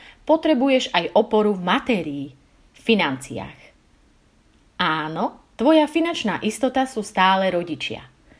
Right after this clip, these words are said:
Ale tí tu nemôžu byť večne, aby ťa sponzorovali. Však.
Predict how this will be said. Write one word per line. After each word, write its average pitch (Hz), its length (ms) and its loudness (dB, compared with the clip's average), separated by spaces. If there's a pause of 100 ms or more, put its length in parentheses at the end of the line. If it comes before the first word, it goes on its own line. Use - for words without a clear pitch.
(640)
Ale 208 400 2
tí 285 400 0 (160)
tu 311 160 2
nemôžu 226 480 4
byť 160 240 -4
večne, 147 560 -6
aby 156 240 -2
ťa 143 160 -8
sponzorovali. 151 880 -8 (640)
Však. - 400 -4